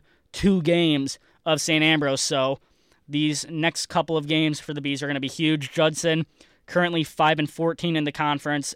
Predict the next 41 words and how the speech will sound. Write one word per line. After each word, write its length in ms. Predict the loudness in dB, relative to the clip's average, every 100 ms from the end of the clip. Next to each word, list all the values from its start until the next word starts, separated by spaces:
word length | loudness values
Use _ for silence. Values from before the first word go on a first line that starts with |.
| -6
eight 180 | -6 -4
games 280 | -4 -4
back 280 | -4 -2 -2
from 120 | -4
the 80 | -6
Bees. 340 | -2 0 0 -2
So 320 | -4 -2 -4 _ _ _
hopefully 360 | 2 2 2 -2
the 100 | 0
Bees 260 | 0 0
will 80 | 0
be 160 | 0 0
able 160 | 0
to 60 | -4
steamroll 560 | -2 0 2 4 2 2
them 340 | 2 2 0
and 140 | -4 -8 _ _ -20
create 320 | 0 2 2
some 140 | 2 0
separation. 680 | 0 0 0 -2 0 -2
Then 180 | -2 0
that 160 | 0 2
game 160 | 2
against 260 | 2 -2 -4
Trinity 360 | -4 -4 -4 -6
Christian, 560 | -2 -2 -2 -6 -6 -8 _ _
that 160 | -2 -2
could 120 | -2
really 260 | -2 0 0
help 220 | 0 -2
decide 580 | -4 -2 2 4 2 -4 _ _
who 180 | 0 2
wins 280 | 2 0 -2
this 220 | -4 -6 -10 _ -10
year's 280 | -6 -6
conference 640 | -6 -2 -2 -2 -6 -6 -10 _ _ _ _ _ _ _
championship 600 | -6 -4 -2 -2 -2 -4
in 60 | -2
the 80 |
regular 340 | 0 2 2 0
season 480 | 0 -2 0 -2